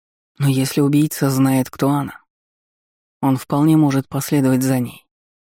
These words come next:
Так что ей проще остаться здесь. Кому проще?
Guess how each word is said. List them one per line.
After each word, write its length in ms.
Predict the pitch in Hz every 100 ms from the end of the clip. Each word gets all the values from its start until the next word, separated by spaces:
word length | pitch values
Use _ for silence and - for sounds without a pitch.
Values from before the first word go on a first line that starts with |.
| _
Так 180 | - -
что 160 | - 151
ей 180 | 135 131
проще 380 | 160 147 -
остаться 480 | 117 - 127 - 127
здесь. 340 | 123 101 - - _ _ _ _ _ _ _ _ _ _ _ _ _ _
Кому 300 | 185 190 196
проще? 420 | - 147 - -